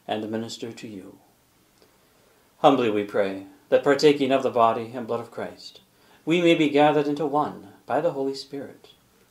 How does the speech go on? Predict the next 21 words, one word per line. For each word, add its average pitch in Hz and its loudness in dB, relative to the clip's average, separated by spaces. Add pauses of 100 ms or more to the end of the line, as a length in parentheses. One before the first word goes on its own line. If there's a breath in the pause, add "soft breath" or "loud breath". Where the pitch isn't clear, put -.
(760 soft breath)
Remember, 220 6
Lord, 107 6
your 107 2
church, - -4 (240)
spread - 6
throughout 143 8
the 135 -2
world, 107 -2
and 117 -8
bring 147 4
her 131 0
to 131 -4
the 104 -4
fullness 135 -4
of - -18
charity, 101 -4 (600 soft breath)
together 135 4
with 123 2
Francis 135 0
our 110 0
Pope, 123 -4